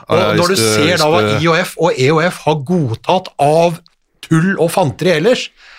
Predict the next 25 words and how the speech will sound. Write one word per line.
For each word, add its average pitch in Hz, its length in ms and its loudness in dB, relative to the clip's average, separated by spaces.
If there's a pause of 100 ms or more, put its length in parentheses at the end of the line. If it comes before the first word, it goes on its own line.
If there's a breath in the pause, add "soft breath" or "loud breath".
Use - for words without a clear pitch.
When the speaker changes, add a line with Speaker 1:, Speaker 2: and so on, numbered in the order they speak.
Speaker 1:
så - 180 -4
er 113 100 -2
vel 127 140 -2
ikke 156 320 -4
dette 165 100 -4
her 139 140 0
en 147 100 -4
parentes 170 680 -2
engang. 262 260 2 (220)
Speaker 2:
Nei, - 160 -2
nei, 117 160 0
nei. 85 80 -4 (160)
Speaker 1:
Sånn, 147 260 0
eh, 151 640 0
sånn 139 220 -2
som, 151 80 -2
men 202 80 2
når 208 160 2
du - 80 -4
da 190 80 2 (160)
dyrker 147 560 -2
det - 20 -10
kommersielle 170 640 0 (800)
så - 340 0
stort, 294 460 0